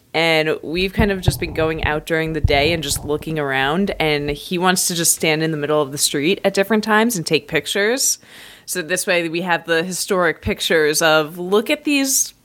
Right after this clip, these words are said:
normally really, really busy city streets that are now totally dead,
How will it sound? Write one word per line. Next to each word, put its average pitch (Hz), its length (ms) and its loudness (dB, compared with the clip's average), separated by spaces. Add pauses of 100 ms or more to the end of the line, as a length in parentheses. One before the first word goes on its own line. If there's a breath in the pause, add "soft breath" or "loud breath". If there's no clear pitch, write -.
normally 240 520 0
really, 233 400 -2
really 240 280 2
busy 226 320 0
city 208 280 2
streets 208 680 -2
that 196 200 2
are 196 100 4
now 185 480 0
totally 175 680 -4
dead, 156 480 -2